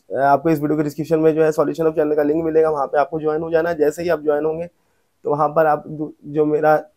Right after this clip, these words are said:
दूसरा चैनल है डॉली बैटिंग टिप्स, उसका भी लिंक आपको Solution of चैनल में मिलेगा।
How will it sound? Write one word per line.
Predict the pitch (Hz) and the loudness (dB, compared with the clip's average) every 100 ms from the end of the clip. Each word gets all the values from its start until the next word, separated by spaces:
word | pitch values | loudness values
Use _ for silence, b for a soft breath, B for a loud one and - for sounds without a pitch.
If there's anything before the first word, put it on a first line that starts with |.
| - | -12
दूसरा | 151 151 180 | -10 0 0
चैनल | 170 156 160 | 2 2 2
है | |
डॉली | 147 143 160 | 2 2 2
बैटिंग | 147 151 | 0 0
टिप्स, | 165 165 | -6 -8
उसका | - 160 | 0 0
भी | 156 | 2
लिंक | 156 160 | 0 0
आपको | 151 160 | -2 -2
Solution | 156 156 156 | -2 -2 -4
of | 156 | -2
चैनल | 147 | -2
में | 151 | -2
मिलेगा। | 151 147 165 | 0 0 -2